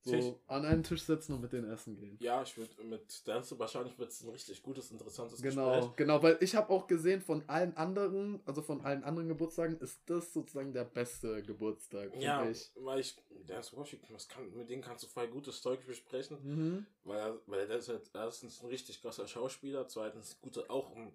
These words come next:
Speaker 1: guter Regisseur,
Speaker 2: Mhm.
Speaker 1: Filmemacher, das wird voll interessieren, was eher so seine Takes sind.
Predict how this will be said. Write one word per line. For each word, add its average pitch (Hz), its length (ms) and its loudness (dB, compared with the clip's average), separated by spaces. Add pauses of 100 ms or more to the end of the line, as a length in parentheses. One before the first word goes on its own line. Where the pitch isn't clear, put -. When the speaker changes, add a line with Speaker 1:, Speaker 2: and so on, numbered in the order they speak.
(140)
Speaker 1:
guter 123 240 -4
Regisseur, 120 500 -4 (480)
Speaker 2:
Mhm. 135 60 -4
Speaker 1:
Filmemacher, 127 640 -2
das 104 220 -10
wird 113 180 -6
voll 123 160 -4
interessieren, 113 420 -8
was 107 160 -6
eher 110 120 -4
so 107 100 -8
seine 104 280 -6
Takes 131 300 -4
sind. 139 180 -6